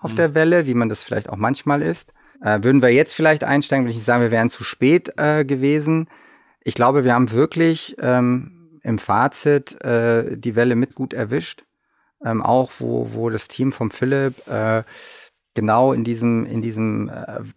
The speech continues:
Speaker 1: brutalen Wachstum war. Ähm, wir konnten das dann, glaub ich, vielleicht auch mit unserer Partnerschaft dann auch nochmal veredeln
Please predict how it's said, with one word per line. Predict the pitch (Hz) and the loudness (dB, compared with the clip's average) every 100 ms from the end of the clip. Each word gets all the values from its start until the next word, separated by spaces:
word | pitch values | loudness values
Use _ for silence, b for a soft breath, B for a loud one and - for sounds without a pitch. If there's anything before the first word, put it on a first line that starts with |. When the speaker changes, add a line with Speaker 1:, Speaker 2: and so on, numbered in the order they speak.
| _ | _
Speaker 1:
brutalen | 117 - 123 131 120 | -12 -2 0 0 0
Wachstum | 127 - - 151 | -2 -6 -4 -2
war. | 135 139 139 147 - b b b b _ | 2 2 2 0 -6 b b b b _
Ähm, | 107 107 110 110 104 | -2 -2 -2 -4 -6
wir | 107 | -6
konnten | 123 120 | -4 -4
das | 110 | -4
dann, | - 101 | -6 -2
glaub | 101 | -2
ich, | 107 | -4
vielleicht | - 104 - | -4 -4 -4
auch | 101 | -6
mit | 104 | -6
unserer | 104 110 | -6 -6
Partnerschaft | 101 113 117 107 101 117 | -4 -6 -6 -8 -8 -8
dann | 107 | -8
auch | |
nochmal | 107 104 104 101 | -6 -4 -2 -4
veredeln | - 120 120 127 131 131 | -6 -4 0 0 0 -2